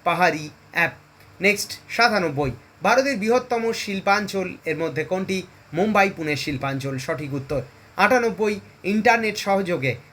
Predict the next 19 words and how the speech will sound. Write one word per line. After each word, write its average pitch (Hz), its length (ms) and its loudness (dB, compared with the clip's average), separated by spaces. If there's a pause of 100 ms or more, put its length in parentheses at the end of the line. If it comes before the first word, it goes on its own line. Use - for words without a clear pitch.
(140)
ঘরে 196 260 4
বসে 190 320 -4
প্রয়োজনীয় 175 540 -4
কাজ 160 320 -2
করা 123 280 -2 (400)
শ্রেণী, 196 400 2 (220)
শ্রেণীকে 202 480 0
কোন 202 320 -4
শ্রেণীর 175 360 0
অন্তর্গত 147 440 -2
করা 143 260 0
হয়? 170 240 0 (280)
উত্তরটা 170 540 0 (100)
ওপেন 208 440 0
কলার 156 340 2
ওয়ার্কার 143 400 0
বলা 131 220 0
হয় 190 180 0
এদের। 135 240 -2